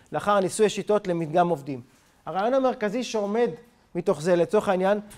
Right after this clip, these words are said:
שיש לי, נניח, יש לי בדוגמה השלישית, יש לי, אה, מספר שיטות הדרכה, כיתתי, עצמאי ורפרנט.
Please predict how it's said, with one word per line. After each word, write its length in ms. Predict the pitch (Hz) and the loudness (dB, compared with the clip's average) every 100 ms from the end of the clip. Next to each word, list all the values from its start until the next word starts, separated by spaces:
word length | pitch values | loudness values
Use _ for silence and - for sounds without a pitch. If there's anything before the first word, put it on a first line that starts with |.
| - | -20
שיש 360 | - 208 214 214 | 0 2 2 0
לי, 160 | 208 202 - _ _ _ - | -4 -4 -14 _ _ _ -6
נניח, 340 | 175 202 165 | -2 -2 -2
יש 180 | 185 - | -6 -6
לי 60 | 190 | -4
בדוגמה 420 | 165 165 175 196 | -4 -4 -4 -2
השלישית, 460 | 175 180 - 147 - - - 175 | -2 -6 -6 -6 -8 -20 -8 -4
יש 180 | 185 | -2
לי, 180 | 190 180 175 - | 2 0 0 0
אה, 240 | 170 175 170 | 2 2 2
מספר 480 | 180 170 - 214 202 | -2 -2 4 6 6
שיטות 360 | 208 196 196 | 0 0 2
הדרכה, 460 | 185 160 165 - 135 - _ _ _ _ _ _ _ _ - - | 2 0 -4 -4 -6 -8 _ _ _ _ _ _ _ _ -20 -18
כיתתי, 580 | 143 127 131 190 196 196 - _ _ _ _ _ _ _ _ _ _ _ _ _ _ _ _ _ _ _ _ _ _ _ _ _ _ | -14 -12 -4 2 2 2 -8 _ _ _ _ _ _ _ _ _ _ _ _ _ _ _ _ _ _ _ _ _ _ _ _ _ _
עצמאי 600 | 147 - 147 147 202 214 208 - _ _ _ _ _ - 165 196 185 _ _ _ _ _ _ _ 147 | -16 -14 -8 -4 0 0 -2 -16 _ _ _ _ _ -14 -8 -8 -8 _ _ _ _ _ _ _ -2
ורפרנט. 520 | 170 - 170 131 | 0 0 -2 -2